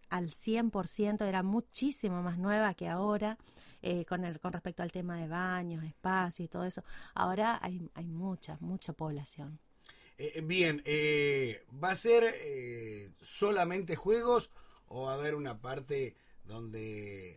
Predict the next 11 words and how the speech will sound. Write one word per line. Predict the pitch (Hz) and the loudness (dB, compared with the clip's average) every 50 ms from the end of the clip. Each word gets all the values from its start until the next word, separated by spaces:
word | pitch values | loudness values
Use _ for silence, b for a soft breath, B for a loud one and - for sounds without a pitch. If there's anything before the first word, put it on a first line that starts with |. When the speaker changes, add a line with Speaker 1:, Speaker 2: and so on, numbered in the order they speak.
| _ 101 110 | _ -10 -8
Speaker 2:
va | 120 127 123 120 120 117 113 | -6 -6 -4 -6 -6 -6 -8
a | 110 | -8
introducirse, | 110 107 104 110 107 107 98 113 120 120 113 - - 113 107 101 98 87 | -8 -10 -10 -10 -10 -10 -10 -10 -10 -10 -10 -8 -8 -8 -8 -10 -12 -14
por | 87 98 | -14 -14
ejemplo, | 110 98 117 113 107 107 | -12 -12 -10 -12 -10 -10
la | 104 104 92 | -12 -10 -10
ciencia | - 123 117 107 - - 101 | -10 -8 -8 -8 -8 -8 -10
exacta, | 92 - - - 151 - 147 151 - 139 117 | -10 -10 -6 -4 -2 -2 -4 -4 -8 -14 -14
como | 104 101 95 92 | -14 -16 -16 -16
la | 90 85 85 | -16 -18 -18
matemática? | 87 87 85 85 85 95 107 127 135 135 131 - 123 113 107 107 101 98 | -20 -20 -20 -18 -16 -14 -12 -12 -12 -14 -12 -14 -16 -16 -14 -16 -18 -16